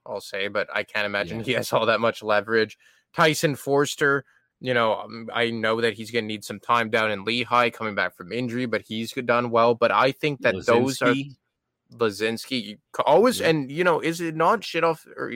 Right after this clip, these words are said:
Speaker 1: shit or get off the pot time for Tanner Lazinski?
Speaker 2: Yeah, he just
Speaker 1: Yeah.
Speaker 2: needs to stay healthy.
Speaker 1: And that's the unfortunate part. But, like, after a certain point, like, even if health is working against you, do you not kind of have to just, like,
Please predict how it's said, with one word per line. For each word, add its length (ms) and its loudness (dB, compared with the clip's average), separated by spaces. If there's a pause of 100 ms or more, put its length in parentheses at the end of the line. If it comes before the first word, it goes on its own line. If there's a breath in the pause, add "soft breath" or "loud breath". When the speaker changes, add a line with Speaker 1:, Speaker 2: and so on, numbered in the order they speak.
(180)
Speaker 1:
shit 280 -2
or 60 2
get 100 2
off 160 2
the 100 -18
pot 220 0
time 220 -2
for 100 -16
Tanner 280 -2
Lazinski? 580 -10 (460)
Speaker 2:
Yeah, 220 -8
he 60 -8
just 180 -12
Speaker 1:
Yeah. 60 -4
Speaker 2:
needs 180 -8
to 60 -14
stay 180 -8
healthy. 480 -12 (720)
Speaker 1:
And 500 0
that's 240 4
the 100 2
unfortunate 680 0
part. 240 -2
But, 120 0
like, 200 -2 (440 soft breath)
after 320 2
a 60 -2
certain 300 -4
point, 360 -4
like, 240 -8
even 320 -4
if 120 -2
health 380 0
is 400 -8 (120)
working 400 -4
against 460 -4
you, 360 -12 (400)
do 100 -6
you 180 -4
not 440 2
kind 360 0
of 100 -4
have 260 0
to 100 -8
just, 340 -12
like, 260 -10